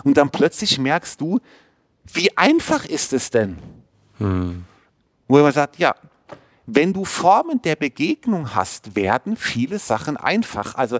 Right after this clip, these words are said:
Speaker 1: es ist nicht so super kompliziert, aber wir machen manche Sachen super kompliziert. Also ich merke manchmal, das einfache Naheliegendste ist.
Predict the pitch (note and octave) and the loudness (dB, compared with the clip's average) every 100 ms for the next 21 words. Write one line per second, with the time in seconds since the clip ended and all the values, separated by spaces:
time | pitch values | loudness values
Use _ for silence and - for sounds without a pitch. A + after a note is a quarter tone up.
0 | - - C#3 - - D3 - D#4 - D#3 | -8 -4 -2 -2 -4 -4 -2 -2 -2 -4
1 | B2+ A#2 E3+ C#3 - B2+ A#2 A2+ A2 - | -6 -8 0 0 2 -2 -2 -4 -6 -4
2 | G#2 B2+ E3+ B2+ C3 C3 A#2+ - - A3 | 0 2 2 -2 -2 -2 -2 -2 -4 -2
3 | G#2+ G#2 - G2+ G#2 G2 G2+ G2+ - F#2+ | -2 -4 -6 -4 -4 -6 -10 -8 -6 -6
4 | - F#2 - - - G#1+ - - _ _ | -6 -12 -12 -10 -10 -12 -16 -20 _ _
5 | - - - - - B2 B2+ C3 - C#3 | -20 -20 -20 -4 2 4 4 2 2 0
6 | F#3 D#3 C3+ F3 D#3 C#3+ C#3+ - C#3 A3 | 0 0 -2 -2 -4 -4 -4 -4 -2 -2
7 | - E3 D3 C3+ F3 F3 B2 A#2 A#2+ A#2+ | -2 -2 -2 0 0 0 -2 -4 -6 -8
8 | - A#2 C3 D3+ - | -2 -2 -2 -6 -8